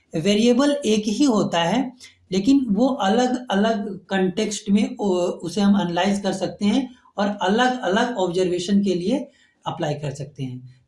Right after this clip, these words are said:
जैसे यहाँ अलग-अलग ऑब्जर्वेशन हो सकता है, ये अलग-अलग time हो सकता है, ठीक? ये बहुत सारी चीज़ें हो सकती है जहाँ एक ही variable का दो context हो सकता है और उन्हें, उसे हमें एक साथ ऐड करना है। अब rule four में क्या होगा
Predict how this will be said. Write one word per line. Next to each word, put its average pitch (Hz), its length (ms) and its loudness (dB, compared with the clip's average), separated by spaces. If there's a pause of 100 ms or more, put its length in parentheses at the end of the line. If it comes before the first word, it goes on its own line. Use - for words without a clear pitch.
जैसे 185 220 -2
यहाँ 220 160 0
अलग-अलग 226 380 2
ऑब्जर्वेशन 196 680 2
हो 202 80 2
सकता 202 260 -2
है, 190 100 2
ये 214 80 2
अलग-अलग 202 500 0 (200)
time 208 320 0
हो 190 80 4
सकता 156 380 -6
है, 120 200 -10 (400)
ठीक? 202 160 -18 (300)
ये 226 60 -8
बहुत 254 340 2
सारी 220 180 0
चीज़ें 202 240 2
हो 196 100 2
सकती 185 320 -4
है 226 60 -2
जहाँ 202 200 0
एक 190 180 0
ही 240 120 0
variable 185 580 0
का 233 240 -2 (340)
दो 240 240 4
context 196 680 -2
हो 139 60 -6
सकता - 340 -6
है 254 320 -4 (140)
और 185 120 0
उन्हें, 226 320 2
उसे 202 240 0
हमें 208 260 2
एक 202 220 2
साथ 240 380 -6
ऐड 165 160 -4
करना 127 360 -8
है। 120 160 -12 (220)
अब 143 120 -6
rule 254 280 4
four 233 220 2
में 247 160 4
क्या 180 120 2
होगा 147 440 -2